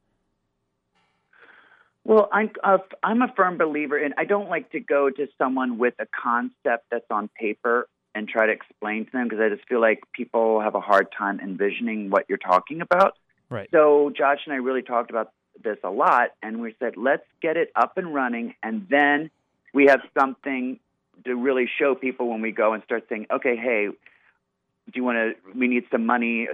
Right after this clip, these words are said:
Speaker 1: sponsorship, advertising, whatever.'" And we're now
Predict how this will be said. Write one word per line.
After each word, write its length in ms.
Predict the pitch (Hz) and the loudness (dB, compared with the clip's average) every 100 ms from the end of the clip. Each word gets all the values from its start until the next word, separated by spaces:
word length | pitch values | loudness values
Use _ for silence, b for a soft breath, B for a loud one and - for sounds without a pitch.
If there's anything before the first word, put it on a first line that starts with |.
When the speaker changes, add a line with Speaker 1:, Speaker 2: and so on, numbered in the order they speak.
| - | 0
Speaker 1:
sponsorship, 640 | 131 123 123 120 123 113 | 2 2 0 -2 -2 -2
advertising, 680 | 101 107 113 117 110 110 107 | 2 2 0 0 -2 -2 -6
whatever.'" 460 | 104 107 104 104 98 B B B B | -2 0 0 0 -6 B B B B
And 140 | 151 156 | -4 -2
we're 100 | 156 | 0
now 320 | 165 175 | 0 0